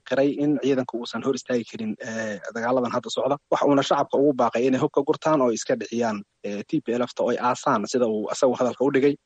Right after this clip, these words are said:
Eh, marka waxaa mu-, muuqata in, eh, aysan dowladdu awood u lahayn hadda ay sida ay tahay dagaalkan ugu hor istaagto. Waxa keliya oo dagaalka miisaankiisa bedeli kartahay waa uun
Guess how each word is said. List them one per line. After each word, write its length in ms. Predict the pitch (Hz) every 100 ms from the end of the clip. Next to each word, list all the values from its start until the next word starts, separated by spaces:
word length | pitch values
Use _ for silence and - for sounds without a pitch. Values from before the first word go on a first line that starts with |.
| _
Eh, 600 | 131 127 127 127 123 123
marka 320 | 139 160 - -
waxaa 400 | 151 - 151 131 - 113
mu-, 180 | 139 139 165
muuqata 480 | 143 139 135 - 156
in, 300 | 175 180 175
eh, 480 | 123 123 120 120 120
aysan 480 | 123 123 - 120 113 _
dowladdu 340 | 127 131 147 120
awood 240 | 123 139
u 40 | 135
lahayn 240 | 117 120
hadda 260 | 110 131 95
ay 80 | 107
sida 320 | 107 - 131
ay 120 | 90 120
tahay 160 | 139
dagaalkan 320 | 127 131 120 113
ugu 120 | 127
hor 120 | 139
istaagto. 400 | - - 135 - 143 -
Waxa 200 | 165 202
keliya 320 | - 170 160
oo 580 | 123 123 127 127 123 123
dagaalka 540 | 120 131 143 127 - 120
miisaankiisa 600 | 120 120 143 135 143 113
bedeli 240 | 123 131
kartahay 320 | - - 117
waa 200 | 120 123 110
uun 160 | 120